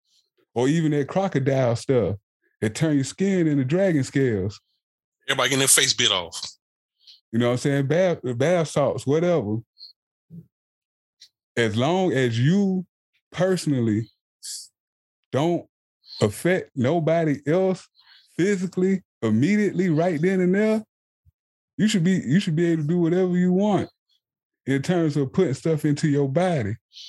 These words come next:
Speaker 1: It doesn't matter if it has a medicinal purpose or not. There's nothing medicinal about drinking this brown liquor.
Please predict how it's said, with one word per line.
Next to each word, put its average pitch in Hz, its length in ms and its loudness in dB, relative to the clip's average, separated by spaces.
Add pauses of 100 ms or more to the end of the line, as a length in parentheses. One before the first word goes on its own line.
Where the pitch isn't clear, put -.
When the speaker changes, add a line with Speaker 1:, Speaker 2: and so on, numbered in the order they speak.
(420)
Speaker 1:
It 139 80 -4
doesn't 170 260 2
matter 175 220 2
if 151 120 0
it 165 100 2
has 151 200 0
a 139 60 2
medicinal 143 540 0
purpose 156 440 0
or 110 60 0
not. 165 320 2 (440)
There's 147 160 2
nothing 196 420 0
medicinal 156 580 0
about 143 420 0 (460)
drinking 160 280 0
this 151 140 2
brown 160 480 0
liquor. 175 380 -2